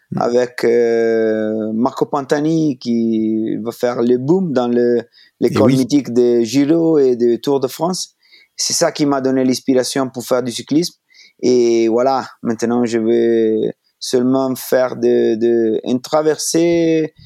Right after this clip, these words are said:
Speaker 2: et, et passer dans tous les cols mythiques, le, le Stelvio, qui c'est les plus mythiques dans les, les cols alpins pour nous Italiens. Pourquoi ? Il y a
Speaker 1: Ouais.
Speaker 2: l'histoire de Fausto Coppi, de Gino Bartali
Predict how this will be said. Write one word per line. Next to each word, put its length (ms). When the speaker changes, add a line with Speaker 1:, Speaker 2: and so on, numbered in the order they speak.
Speaker 2:
et, 140
et 200
passer 680
dans 260
tous 100
les 140
cols 240
mythiques, 520
le, 500
le 120
Stelvio, 920
qui 100
c'est 280
les 480
plus 220
mythiques 500
dans 220
les, 380
les 360
cols 240
alpins 380
pour 240
nous 240
Italiens. 500
Pourquoi ? 440
Il 80
y 40
a 120
Speaker 1:
Ouais. 40
Speaker 2:
l'histoire 500
de 200
Fausto 320
Coppi, 420
de 120
Gino 220
Bartali 720